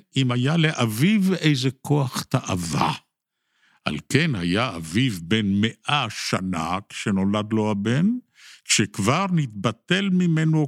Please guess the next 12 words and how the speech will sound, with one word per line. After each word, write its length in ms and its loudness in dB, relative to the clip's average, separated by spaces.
כוח 520 0
התאווה, 840 -2
ולא 340 0
היה 180 0
נולד 400 2
הבן, 400 2
אלא 300 2
רק 260 -2
בעזרת 580 -2
השם 400 -2
יתברך. 1000 -10
אז 260 -8